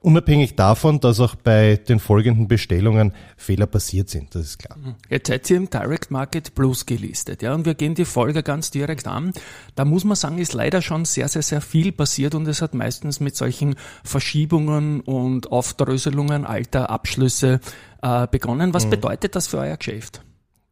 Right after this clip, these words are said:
Speaker 1: Also fürs Geschäft bedeutet das, äh, so gut wie nichts. Das rennt, äh, nach wie vor ganz hervorragend, äh, sehr, sehr gut im Industriebereich.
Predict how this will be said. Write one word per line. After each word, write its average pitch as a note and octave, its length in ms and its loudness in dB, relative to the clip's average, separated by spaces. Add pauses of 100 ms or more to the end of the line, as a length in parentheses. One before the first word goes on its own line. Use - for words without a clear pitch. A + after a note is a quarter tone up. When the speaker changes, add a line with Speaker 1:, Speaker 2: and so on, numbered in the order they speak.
(320)
Speaker 1:
Also G2+ 180 2
fürs - 300 0
Geschäft - 520 2
bedeutet G#2 560 -2
das, G2+ 300 -2
äh, F#2+ 280 0 (240)
so - 180 -2
gut A2+ 200 -2
wie G2+ 120 4
nichts. B2 500 -2
Das - 260 -6
rennt, G#2+ 400 0
äh, A2 100 -2
nach G2 300 0
wie B2 80 4
vor G#2+ 380 0
ganz G2+ 280 2
hervorragend, B2 800 2 (400)
äh, A2 240 0
sehr, A2 300 2
sehr A#2 140 -2
gut - 340 -8
im A#2 160 -2
Industriebereich. F2 1000 -2